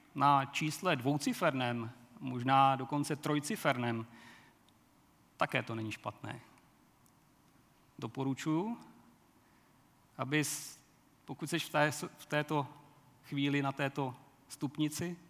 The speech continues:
už tak vysoko, tak doporučuji, abys čerpal z toho, co už jsi s Kristem prožil, a pokračoval dál. Je tolik událostí, které jsme s Ježíšem za svůj život prošli, ale jsou tu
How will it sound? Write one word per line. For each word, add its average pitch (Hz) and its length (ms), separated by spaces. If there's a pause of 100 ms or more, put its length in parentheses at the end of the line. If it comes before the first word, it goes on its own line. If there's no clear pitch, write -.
(240)
už - 160
tak - 180
vysoko, 151 500 (560)
tak 147 140
doporučuji, 185 500
abys 185 280
čerpal 185 400
z - 80
toho, 185 220
co 185 160
už 180 320
jsi 185 280
s - 120
Kristem 185 680
prožil, 143 460 (920)
a 160 100
pokračoval 156 760
dál. 151 340 (1300)
Je 127 120
tolik 190 340 (420)
událostí, 143 600
které 147 240
jsme 156 180
s - 80
Ježíšem 151 400
za 151 100
svůj 165 240
život 160 240
prošli, 151 440 (460)
ale 139 140
jsou 151 160
tu 151 260